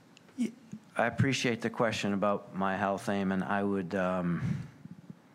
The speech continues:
I, I, I would put it this way.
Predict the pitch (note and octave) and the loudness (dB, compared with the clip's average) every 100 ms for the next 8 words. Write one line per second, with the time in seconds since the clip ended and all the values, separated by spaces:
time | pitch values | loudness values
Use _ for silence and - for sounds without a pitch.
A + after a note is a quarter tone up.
0 | - - - - - - F#2+ - - G2+ | -20 -20 -20 -20 -20 -4 -4 -4 -2 0
1 | G#2 G#2+ G2+ A2 G#2+ - A2+ - - G#2+ | 0 0 2 2 0 0 -2 -2 -4 -4
2 | - - D2 | -2 -6 -6